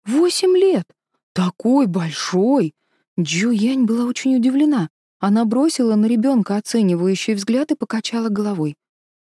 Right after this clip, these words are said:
"Вовсе не скажешь. Ты выглядишь лет на шесть".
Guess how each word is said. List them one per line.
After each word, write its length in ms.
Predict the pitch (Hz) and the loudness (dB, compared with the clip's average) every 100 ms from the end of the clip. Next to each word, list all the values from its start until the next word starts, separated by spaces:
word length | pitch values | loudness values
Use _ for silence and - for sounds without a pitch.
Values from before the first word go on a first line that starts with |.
| _ | _
"Вовсе 420 | 156 160 214 - | -12 -8 -6 0
не 120 | 240 240 | 2 0
скажешь. 540 | - 226 220 202 - _ _ _ - | -2 -4 -4 -4 -8 _ _ _ -4
Ты 120 | 370 | 0
выглядишь 500 | 427 339 269 247 - | 2 2 2 0 0
лет 180 | 330 330 | 0 2
на 140 | 381 | 0
шесть". 460 | - 359 190 - | 0 0 0 -4